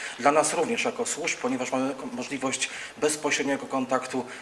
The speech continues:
e, z tymi mieszkańcami, którzy są najbardziej zainteresowani sprawami miasta.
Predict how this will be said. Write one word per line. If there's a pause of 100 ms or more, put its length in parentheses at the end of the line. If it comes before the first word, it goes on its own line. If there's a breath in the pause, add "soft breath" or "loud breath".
e,
z
tymi
mieszkańcami,
którzy
są
najbardziej
zainteresowani (360 loud breath)
sprawami
miasta.